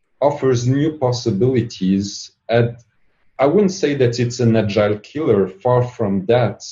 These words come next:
I think it's gonna help do things even better, but it means also a mindset shift in the way people approach their work. Most of the time, the first reaction I have from agile teams is like,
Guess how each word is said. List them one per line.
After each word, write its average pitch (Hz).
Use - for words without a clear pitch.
I 107
think 127
it's 117
gonna 110
help 117
do 113
things -
even 113
better, 110
but 127
it 151
means 165
also 143
a 123
mindset 120
shift -
in 120
the 117
way 135
people 127
approach -
their 101
work. 95
Most 147
of 160
the 123
time, 131
the 117
first 165
reaction 120
I 107
have 120
from 110
agile 107
teams 120
is 104
like, 98